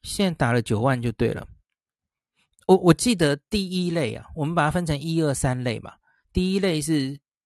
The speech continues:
呃，有专治医院可能会接触到病毒的，应该是五六万，我记得。所以现在是打到九万七，可是全部我记得是二三十万，我不知道我们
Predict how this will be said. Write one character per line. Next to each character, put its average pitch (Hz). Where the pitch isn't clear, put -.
呃， 113
有 139
专 151
治 143
医 135
院 123
可 117
能 113
会 143
接 135
触 131
到 120
病 135
毒 104
的， 117
应 143
该 147
是 156
五 127
六 127
万， 113
我 117
记 113
得。 -
所 -
以 165
现 185
在 175
是 170
打 156
到 147
九 113
万 120
七， 110
可 -
是 170
全 151
部 180
我 113
记 143
得 127
是 127
二 131
三 120
十 -
万， 117
我 120
不 -
知 160
道 156
我 147
们 107